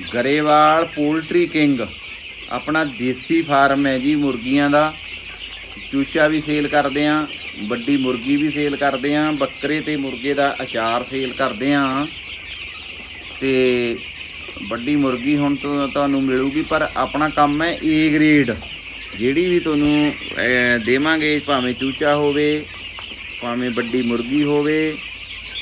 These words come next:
ਉਹ ਏ ਗ੍ਰੇਡ ਹੋਊਗੀ। ਦੂਜੀ ਜਿਹੜੀ ਵੀ ਮੈਂ ਵੀਡੀਓ ਪਾਊਂਗਾ, ਇਸ ਤਰ੍ਹਾਂ ਕਲੀਅਰ ਪਾਉਣਾ। ਕਦੇ ਵੀ ਮੈਂ ਇਸ ਤਰ੍ਹਾਂ, ਇਸ ਤਰ੍ਹਾਂ ਕਰਕੇ ਅੱਧੇ, ਅਹ,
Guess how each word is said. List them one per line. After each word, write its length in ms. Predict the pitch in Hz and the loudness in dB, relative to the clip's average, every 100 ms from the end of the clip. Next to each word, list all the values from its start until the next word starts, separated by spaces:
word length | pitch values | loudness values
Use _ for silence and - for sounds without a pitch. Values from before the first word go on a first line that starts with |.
| - | -6
ਉਹ 200 | 135 160 | 0 2
ਏ 260 | 156 156 156 | 4 4 4
ਗ੍ਰੇਡ 280 | 156 156 147 | 4 2 2
ਹੋਊਗੀ। 540 | 151 156 151 160 160 151 - - - 87 | 2 2 4 4 4 -2 -14 -14 -12 -2
ਦੂਜੀ 360 | 117 123 156 | -2 4 4
ਜਿਹੜੀ 280 | 151 156 165 | 4 4 2
ਵੀ 140 | 170 165 | 2 2
ਮੈਂ 180 | 160 | 2
ਵੀਡੀਓ 340 | 143 143 160 165 | 4 4 4 2
ਪਾਊਂਗਾ, 640 | 156 131 135 143 160 165 - 135 | 2 2 2 4 6 4 2 -2
ਇਸ 60 | 131 - | -2 -4
ਤਰ੍ਹਾਂ 220 | 143 143 | 0 0
ਕਲੀਅਰ 420 | 139 143 147 170 | 0 0 2 2
ਪਾਉਣਾ। 480 | 156 156 151 156 151 147 - - - - - - - | 2 0 2 2 0 -6 -14 -16 -16 -14 -14 -14 -6
ਕਦੇ 280 | 143 156 185 | 0 4 6
ਵੀ 120 | 170 | 6
ਮੈਂ 320 | 165 160 156 147 | 2 2 4 2
ਇਸ 60 | |
ਤਰ੍ਹਾਂ, 300 | - 147 151 | 0 0 2
ਇਸ 100 | 147 | 2
ਤਰ੍ਹਾਂ 220 | 139 147 139 | 0 -2 0
ਕਰਕੇ 460 | 139 131 143 143 | 0 0 -2 0
ਅੱਧੇ, 260 | 135 127 | 0 0
ਅਹ, 40 | 170 | 0